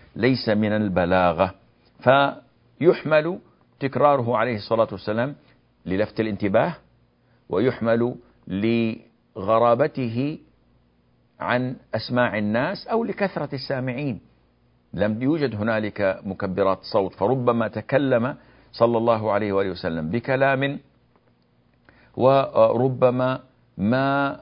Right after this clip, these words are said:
وعيه عنه بعضهم فيكرره ثلاثا، وهذا من بلاغته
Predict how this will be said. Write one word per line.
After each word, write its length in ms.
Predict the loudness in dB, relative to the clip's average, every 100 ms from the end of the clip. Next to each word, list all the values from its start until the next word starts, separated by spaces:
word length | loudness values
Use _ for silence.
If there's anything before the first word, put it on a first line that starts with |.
| _ _ -4
وعيه 760 | 0 2 2 0 0 0 -2
عنه 520 | 0 0 0 -2 -2 -4
بعضهم 600 | 2 2 2 -4 -6 -8 -6 -4
فيكرره 920 | -2 -2 -4 -2 -2 -2 0 -2 -2 -8 -20 _ 0
ثلاثا، 880 | 4 4 4 2 0 2 0 -4 -8 -14 _ _
وهذا 600 | 0 2 4 4 2 -2 -6 _ _ -2
من 320 | 0 0 -2
بلاغته 1120 | -6 -2 0 2 0 -2 -4 -6 -6 -6 -6